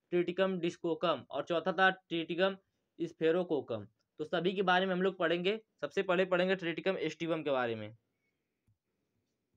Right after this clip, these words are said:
तो दोस्तों जो ट्रिटिकम एस्टिवम है, यह इरीगेटेड व्हीट है।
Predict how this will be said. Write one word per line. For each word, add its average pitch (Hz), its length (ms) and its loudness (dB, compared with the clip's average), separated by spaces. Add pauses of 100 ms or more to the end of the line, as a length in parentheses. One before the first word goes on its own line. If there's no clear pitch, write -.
(440)
तो 143 60 -10
दोस्तों 160 220 -2
जो 190 100 2
ट्रिटिकम 175 560 -2
एस्टिवम 170 560 -2
है, 190 200 -6 (260)
यह 170 220 -4
इरीगेटेड 165 640 0
व्हीट 120 300 -8
है। 104 160 -12